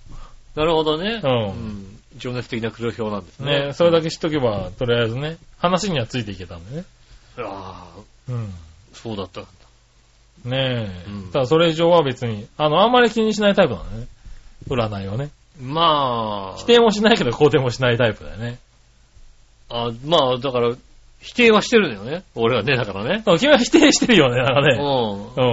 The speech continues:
Speaker 2: ん。
Speaker 1: 否定し、確かに否定してます。
Speaker 2: うん。
Speaker 1: うん。
Speaker 2: ねえ。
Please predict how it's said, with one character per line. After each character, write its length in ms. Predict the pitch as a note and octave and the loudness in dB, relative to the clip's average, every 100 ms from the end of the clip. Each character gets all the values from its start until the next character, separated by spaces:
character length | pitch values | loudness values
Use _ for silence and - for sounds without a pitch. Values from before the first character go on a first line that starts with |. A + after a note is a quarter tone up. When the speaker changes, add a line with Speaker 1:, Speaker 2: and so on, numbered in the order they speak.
| G#2 | 0
Speaker 2:
ん。 40 | F#2+ - - - _ | -6 -12 -16 -20 _
Speaker 1:
否 100 | - | -20
定 300 | - E3+ E3 | -6 -2 -2
し、 100 | - _ | -4 _
確 220 | E3+ B2+ | -2 -2
か 80 | - | -4
に 80 | G#2+ | -8
否 80 | - | -8
定 180 | C3 A#2+ | -10 -8
し 80 | |
て 100 | - | -8
ま 160 | A2 G2+ | -10 -10
す。 140 | - - | -14 -16
Speaker 2:
う 40 | C#3 | -10
ん。 420 | B2+ A2+ G2 F2+ D#2+ E2 | -6 -6 -8 -10 -14 -16
Speaker 1:
う 20 | G2+ F#2+ F#2 G2+ A2+ | -16 -14 -16 -14 -8
ん。 40 | |
Speaker 2:
ね 60 | C3+ | -2
え。 440 | C#3 C3 A2 G2 | -2 -2 -4 -6